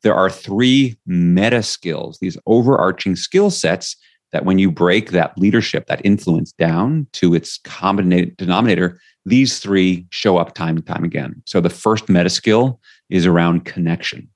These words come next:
That is, we talked about that earlier already with that, you know, in terms of the, the question template. So your ability to connect, because at its core, leadership is a relationship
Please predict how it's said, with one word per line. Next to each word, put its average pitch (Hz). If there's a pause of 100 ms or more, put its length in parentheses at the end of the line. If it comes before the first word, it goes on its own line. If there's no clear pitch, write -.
That 85
is, 85
we 87
talked -
about 80
that 78
earlier 95
already 92
with 82
that, - (420)
you 85
know, 80
in 82
terms 87
of 82
the, 78
the -
question 104
template. -
So -
your 98
ability 104
to -
connect, - (320)
because -
at 87
its 85
core, 101
leadership 95
is 87
a 85
relationship 90